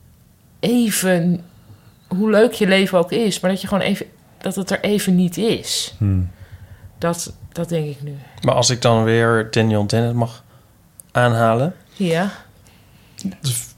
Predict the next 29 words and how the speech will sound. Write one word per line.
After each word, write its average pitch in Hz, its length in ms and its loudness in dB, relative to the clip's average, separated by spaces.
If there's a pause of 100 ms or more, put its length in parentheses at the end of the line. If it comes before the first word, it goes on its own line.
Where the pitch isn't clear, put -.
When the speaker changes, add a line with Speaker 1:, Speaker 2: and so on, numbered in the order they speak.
(100)
Speaker 3:
omdat 120 420 0
het 113 140 -4
soort 120 280 6
onduidelijk 110 600 6
zou 110 220 6
zijn, 104 500 4
waar, 104 260 2
of - 100 -10
heb - 200 -10
ik 113 100 -6
dit - 120 -8
ook 107 140 -4
al 101 120 -2
een 98 80 -4
keer 104 160 -10
gezegd? 113 380 -8
Dat 127 100 -12
denk 110 120 0
ik 107 60 0
nu 104 60 2
bij 98 100 2
alles. 90 300 -4 (640)
Wa-, - 340 -2
waar, 107 480 2 (560)
waarom 107 420 4
slapen 117 480 4
wij? 117 460 2 (100)
Speaker 1:
Mm. 180 340 0 (580)
Speaker 3:
Ehm, 98 380 2